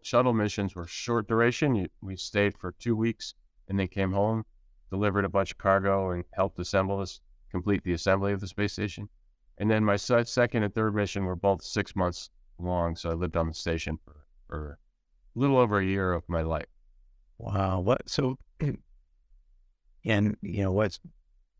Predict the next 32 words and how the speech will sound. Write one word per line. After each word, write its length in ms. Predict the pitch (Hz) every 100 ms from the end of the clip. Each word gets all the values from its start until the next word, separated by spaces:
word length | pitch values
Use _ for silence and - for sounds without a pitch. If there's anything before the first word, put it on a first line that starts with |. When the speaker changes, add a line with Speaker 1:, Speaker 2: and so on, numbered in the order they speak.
| _ _ -
Speaker 2:
what, 160 | 151 -
what's 280 | - 180 -
that 200 | 202 180
like? 440 | - 104 92 - -
What, 180 | 135 131
what, 220 | 139 139 _ _ _ _ -
I 20 | 117
mean, 80 | 107
we, 140 | 127
we've 280 | 127 120 117
all 160 | 143 135
seen 320 | - 120 110 _ _
photos 580 | - 127 120 117 117 107
or 60 | 98
pictures, 640 | - 123 - 117 110 95
videos. 720 | 110 110 104 104 104 101 - _ _ _ - - -
Um, 420 | 107 104 101 104 _ _
is 160 | - 107
there 120 | 123
anything 260 | 156 170 156
you 120 | 135
can, 200 | 127 117 _ _ _ _ _ _ _
some 240 | - 139
experience 600 | 123 - 131 135 135 127
or 60 | 110
some, 240 | - 127
something 260 | - 156 180
you 80 | 165
could 160 | 110
tell 240 | - 123 127
us 180 | 123 127
that, 320 | 113 110